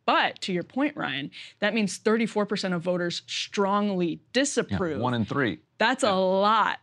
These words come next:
Speaker 1: of strong <laughs> disapproval, which means he's, he's generally well-liked in the state of Florida, probably beyond just partisan Republicans when you have, uh, numbers like that.
Speaker 2: Mm-hmm.
Speaker 1: But at the same time, that means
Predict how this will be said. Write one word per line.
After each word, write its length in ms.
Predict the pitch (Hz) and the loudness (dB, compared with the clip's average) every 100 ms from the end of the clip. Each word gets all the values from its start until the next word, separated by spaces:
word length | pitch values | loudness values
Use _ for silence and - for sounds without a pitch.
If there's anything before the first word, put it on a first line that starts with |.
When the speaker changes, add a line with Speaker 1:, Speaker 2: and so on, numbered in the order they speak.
| - | -2
Speaker 1:
of 140 | 175 | -2
strong 460 | - - 233 247 226 | -2 0 2 4 4
<laughs> 60 | |
disapproval, 500 | 214 202 202 202 180 | 2 0 0 2 2
which 220 | 175 190 220 | -2 -2 0
means 340 | 214 202 185 | 0 2 0
he's, 360 | - 190 208 185 196 | -6 -2 -2 -2 -2
he's 160 | 202 | -2
generally 380 | 170 208 220 214 | 2 0 0 0
well-liked 480 | 185 180 175 180 180 | 2 2 2 0 -2
in 100 | 170 | -6
the 60 | 170 | -6
state 240 | 180 156 | -6 -6
of 100 | 170 | -8
Florida, 400 | - 202 190 190 | -2 0 0 -2
probably 340 | 185 185 196 | -2 0 0
beyond 600 | 180 190 180 180 175 175 - | 0 0 0 0 -2 -4 -6
just 400 | 180 175 - - - - | -6 -6 -8 -10 -14 -4
partisan 420 | 202 190 180 180 | -2 0 -2 -4
Republicans 640 | 160 175 165 160 - 180 - | -4 -6 -6 -10 -12 -12 -10
when 120 | 170 | -6
you 80 | 180 | -4
have, 240 | 175 160 - - - - | -4 -6 -14 -18 -18 -6
uh, 180 | 180 160 | -4 -2
numbers 380 | 143 196 185 175 | 0 0 0 -2
like 180 | 165 | -4
that. 240 | 202 226 - | -2 -2 0
Speaker 2:
Mm-hmm. 140 | 214 | 0
Speaker 1:
But 300 | 262 247 185 - | 2 2 0 -2
at 140 | 202 | -2
the 80 | 196 | -2
same 240 | 208 190 | -2 -4
time, 240 | 185 180 170 | -2 -4 -2
that 180 | 180 | -4
means 380 | 185 170 165 - | -4 -6 -6 -10